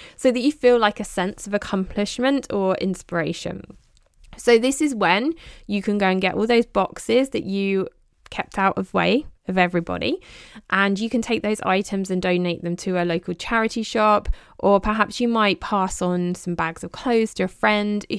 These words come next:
who could make use of them. I saw an advert recently for an app, I can't remember what it's called here in the U K, where it's, like, a new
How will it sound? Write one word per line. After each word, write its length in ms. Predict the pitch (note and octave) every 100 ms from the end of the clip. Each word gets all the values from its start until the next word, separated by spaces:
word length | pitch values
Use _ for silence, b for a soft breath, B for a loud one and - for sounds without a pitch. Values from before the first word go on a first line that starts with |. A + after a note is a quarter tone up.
| G3+
who 340 | F#3+ F3+ F3+ -
could 180 | F#3 -
make 300 | E3 - G3+
use 300 | A#3+ B3+ A#3
of 120 | -
them. 320 | A3+ A3 A3 - B B B B
I 300 | G#3 A3 A#3+
saw 420 | - A#3+ A3 G3+
an 220 | F#3+ G3 -
advert 500 | G#3 G#3 G3 F3+ E3+
recently 560 | F#3+ G3 - G3 F3+
for 160 | F3+ -
an 160 | F3 E3+
app, 400 | - G3 E3 - - B -
I 60 |
can't 260 | F3+ - F#3
remember 300 | F3+ F3+ F3
what 160 | E3+ E3+
it's 120 | E3
called 260 | - F#3+
here 180 | F#3 F#3
in 80 | F3+
the 60 | F3
U 140 | F3
K, 260 | F3 G3+ F3+
where 160 | F3+ F3
it's, 220 | - -
like, 200 | F3+ -
a 60 |
new 260 | F#3+ G3+ G#3